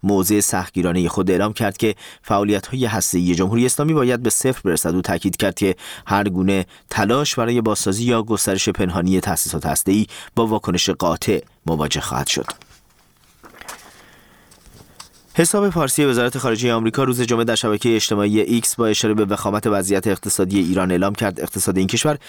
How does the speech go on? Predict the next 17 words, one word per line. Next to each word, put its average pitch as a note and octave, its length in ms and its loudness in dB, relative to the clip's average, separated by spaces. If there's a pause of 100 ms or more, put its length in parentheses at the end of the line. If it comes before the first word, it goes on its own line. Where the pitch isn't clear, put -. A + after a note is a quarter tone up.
(160)
به A2+ 80 -4
پایین‌ترین A2+ 500 -2
سطح A2 300 -2
خود B2 260 -2
رسیده، G#2+ 300 0
اما G#2 240 0
جمهوری F#2 520 0
اسلامی B2 400 0 (260)
همچنان C#3+ 460 0
راه‌هایی A2+ 380 0
تازه G#2 360 0
برای G2 400 2 (380)
بدتر G2+ 420 -2
کردن E2+ 440 0
آن F#2 320 0 (260)
پیدا F#2+ 360 0
می‌کند." A1 440 -12